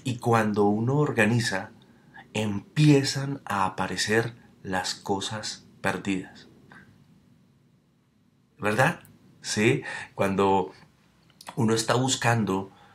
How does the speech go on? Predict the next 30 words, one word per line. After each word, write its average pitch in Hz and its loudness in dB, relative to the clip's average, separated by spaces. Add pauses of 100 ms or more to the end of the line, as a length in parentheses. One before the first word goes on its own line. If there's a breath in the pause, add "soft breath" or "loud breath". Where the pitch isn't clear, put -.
(180 loud breath)
eh, 95 -2
o 104 2
cuando 95 2
uno 104 2
está 113 -2
organizando 107 0
y 107 2
no 107 4
busca, 117 2 (380 loud breath)
eh, 90 -10
esas, 101 -4
esas 104 -4
cositas, 110 -2
aparecen. 92 -6 (480)
Esas 113 -2
cositas 101 -2
que - -4
uno 110 0
creía 92 -4
perdidas, 98 -2
esas 104 -8
cositas - -8
que - -8
uno 98 -4
creía 92 -2
que - -8
las 92 -8
había 90 -6
botado, 101 -2 (540 loud breath)
realmente 95 -2